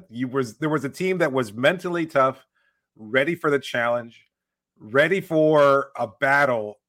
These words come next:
and then there was the Boston Celtics, who could not seem to shoot themselves out of the game quicker than they did tonight. They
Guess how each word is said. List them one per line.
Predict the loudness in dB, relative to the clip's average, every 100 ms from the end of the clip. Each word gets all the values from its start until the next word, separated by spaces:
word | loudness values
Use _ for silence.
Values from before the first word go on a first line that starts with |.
| -12
and | -8
then | -6
there | -6
was | -8 -12
the |
Boston | -6 -4 -6 -10
Celtics, | -14 -10 -12 -14 _ -20 -20
who | -20
could | -10 -10 -4
not | 0 0 -2
seem | -10 -10 -10
to | -14
shoot | -12 -14 -10
themselves | -12 -10 -4 -4 -6 -8
out | -4 -2
of | -4
the | -8
game | -8 -10 -12
quicker | -8 -6 -6 -8 -10 _ _ _
than | -10
they | -6 -6
did | -4 -4
tonight. | -6 -6 -6 -6 -10 _ _ _ _
They | -10